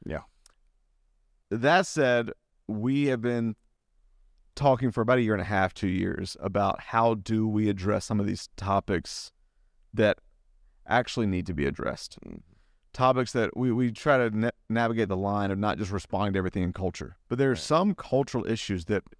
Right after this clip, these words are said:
Speaker 2: have real life implications and biblical implications.
Speaker 1: Yeah.
Speaker 2: And that people ask about, "Okay, quote unquote, where do you guys stand
Speaker 1: Stand on
Speaker 2: on
Speaker 1: something.
Speaker 2: this? How do I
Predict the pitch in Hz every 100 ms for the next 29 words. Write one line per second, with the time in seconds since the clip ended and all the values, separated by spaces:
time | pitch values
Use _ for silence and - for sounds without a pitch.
0 | _ _ _ 110 98 92 98 110 165 180
1 | 123 98 101 107 120 120 117 101 - 101
2 | - 104 - 98 98 107 104 101 95 90
3 | 92 95 87 87 - 82 - 80 76 -
4 | _ - 110 104 95 113 110 107 - 92
5 | - 85 - 82 - 90 - _ _ _
6 | - 139 131 104 123 85 113 123 117 113
7 | 104 - - - - 101 98 101 87 80
8 | 92 90 85 90 82 - 117 131 123 92
9 | 107 104 101